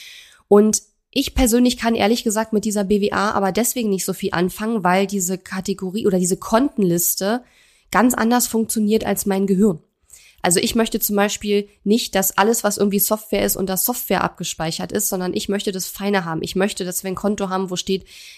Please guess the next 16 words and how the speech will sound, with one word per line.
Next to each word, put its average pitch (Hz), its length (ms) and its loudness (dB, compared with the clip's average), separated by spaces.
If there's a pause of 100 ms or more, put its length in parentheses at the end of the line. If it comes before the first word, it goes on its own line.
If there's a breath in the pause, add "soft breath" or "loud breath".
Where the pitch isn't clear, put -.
(100)
Grafikdesign 214 760 0
Software, 208 640 -4 (240 soft breath)
eins, 185 280 0
wo 196 60 -2
steht 196 260 -2
Social 185 260 -2
Media 240 260 4
Software. 220 500 -2
Also, 185 220 2
ne, 214 180 2
ich - 160 -6
will 214 80 2
das 214 180 -2
genau 196 300 2
unterteilt 208 680 -2
haben. 165 200 -8